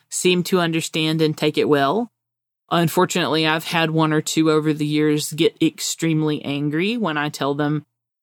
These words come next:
you know, "I, I'm not gonna perform any further thoracocentesis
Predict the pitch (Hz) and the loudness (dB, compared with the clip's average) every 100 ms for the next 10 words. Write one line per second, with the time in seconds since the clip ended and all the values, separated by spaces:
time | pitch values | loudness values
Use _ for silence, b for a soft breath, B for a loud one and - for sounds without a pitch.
0 | _ 165 156 143 143 - 151 151 147 - | _ -2 0 2 0 0 0 2 0 -2
1 | - 156 156 139 156 147 156 151 147 147 | -2 2 2 2 0 0 -2 -2 0 0
2 | 147 147 147 143 151 147 139 139 143 - | 0 0 0 0 0 0 -2 -4 -6 -4
3 | 139 - 143 - 143 - - | -6 -4 -4 -2 -4 -2 -10